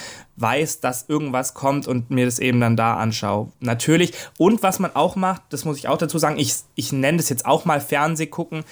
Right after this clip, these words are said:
dass du eben, aber das geht auch schon in die Richtung, die wir eben angesprochen haben, mit dieser Individu-,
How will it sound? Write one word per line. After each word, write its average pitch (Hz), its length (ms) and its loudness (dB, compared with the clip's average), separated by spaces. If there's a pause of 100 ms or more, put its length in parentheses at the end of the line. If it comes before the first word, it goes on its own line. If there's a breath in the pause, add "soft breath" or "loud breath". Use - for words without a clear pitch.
(260 loud breath)
dass 151 200 -2
du 160 100 -6
eben, 151 260 0
aber 139 160 0
das 135 100 -4
geht - 140 -6
auch 180 140 2
schon 185 160 -2
in 147 100 -2
die 131 120 0
Richtung, 147 540 0
die 131 140 0
wir 131 140 0
eben 156 260 4
angesprochen 170 560 0
haben, 156 160 2
mit 135 140 0
dieser 135 220 2
Individu-, 135 580 4